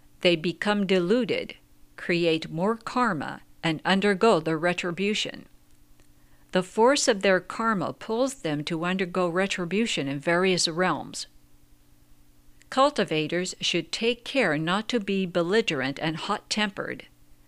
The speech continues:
Then they won't get dragged into the Asura realm.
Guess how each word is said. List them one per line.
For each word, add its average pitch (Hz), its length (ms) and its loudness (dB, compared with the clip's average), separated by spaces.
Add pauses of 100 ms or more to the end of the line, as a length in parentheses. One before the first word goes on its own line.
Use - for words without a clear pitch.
(100)
Then 202 180 6
they 190 100 4
won't 226 300 2
get - 240 2
dragged 202 400 4
into 196 260 0
the 185 220 2
Asura 170 500 2
realm. 127 480 -4